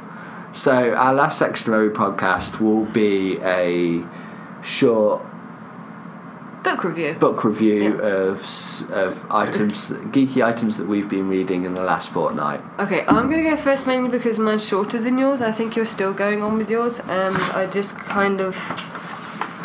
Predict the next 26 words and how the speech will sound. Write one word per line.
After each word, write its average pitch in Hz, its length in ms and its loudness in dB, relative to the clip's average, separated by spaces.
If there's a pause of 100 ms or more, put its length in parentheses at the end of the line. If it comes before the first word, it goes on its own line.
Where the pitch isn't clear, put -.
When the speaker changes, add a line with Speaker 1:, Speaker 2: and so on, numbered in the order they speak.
(140)
Speaker 2:
I 196 160 4
went 196 220 0
the 196 40 0
graphic 190 540 0
novel 175 380 0
route. 160 460 -2 (1000)
But 202 160 4
it 196 100 0
wasn't 180 320 0
my 165 140 2
first 151 340 -2
choice. - 340 -4 (180)
<clears throat> - 180 -8
I 175 720 0
kinda 175 220 0
made 165 240 0
a - 20 0
bit 151 200 0
of 160 140 -4
a 165 40 -2
m-, 147 800 -4
mess 143 260 -4
up 139 160 -4 (180)
on 147 140 -4
this 139 220 -6
one. 151 180 -4